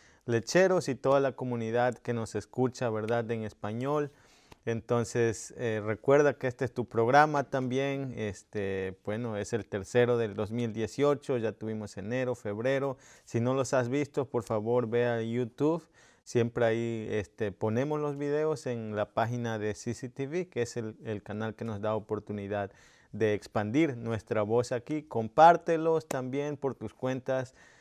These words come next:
este, de Facebook o, eh, Twitter o lo que puedas. Siempre ayuda más y que toda la comunidad esté informada, ¿verdad? Entonces, pues sí, estamos en el mes de marzo,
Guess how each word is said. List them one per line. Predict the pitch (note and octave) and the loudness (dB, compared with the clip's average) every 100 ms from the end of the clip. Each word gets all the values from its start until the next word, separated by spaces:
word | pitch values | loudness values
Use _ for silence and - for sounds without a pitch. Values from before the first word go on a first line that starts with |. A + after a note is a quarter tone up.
| _ - | _ -4
este, | G2+ - A2+ | -4 -2 -2
de | G#2+ G#2 | 0 0
Facebook | D3 D#3 D#3 C#3+ C#3+ C#3 A#2 | 4 6 4 0 -4 -2 -2
o, | A2+ A2+ A2+ - - | -4 -4 -12 -14 -6
eh, | A2+ G#2 - | -4 -6 -4
Twitter | C#3+ C#3+ C3+ | -2 0 0
o | A#2 | 0
lo | A2 G#2+ | -2 -4
que | G#2+ | -6
puedas. | - C#3+ F3 F3+ - _ _ _ - | 0 2 2 -2 -8 _ _ _ -10
Siempre | - - B2+ B2+ B2+ | -4 2 2 4 2
ayuda | A#2 B2+ A#2+ | 2 0 0
más | B2 C#3 B2 | 0 -2 -4
y | A#2+ | -8
que | - | -4
toda | G#2+ A#2 A#2+ | 0 2 2
la | A#2+ | 2
comunidad | - A#2 G#2+ G2+ A2 G#2+ - | -2 -4 -4 -2 -2 -2 -4
esté | G#2+ - - A2 G#2 - | -6 -6 -4 -2 -4 -8
informada, | A2+ G#2 - G#2 A2+ C#3 B2+ A2 | -6 -6 -4 -4 0 0 2 0
¿verdad? | G#2+ G#2 A#2+ A2+ | -2 -2 -4 -6
Entonces, | A2 - A2+ G2+ G#2 - - _ _ | -8 -6 -8 -6 -10 -10 -20 _ _
pues | - B2 | 2 2
sí, | F3 G3+ - - | 4 2 0 -2
estamos | B2 - B2+ C#3+ D3+ C#3 | -2 2 0 2 -2 -2
en | C#3+ C3+ | -2 0
el | B2 | -2
mes | B2 C#3+ C#3 | 0 -2 0
de | D3 | 0
marzo, | C#3+ E3 E3+ - F#3+ | 4 2 2 0 -2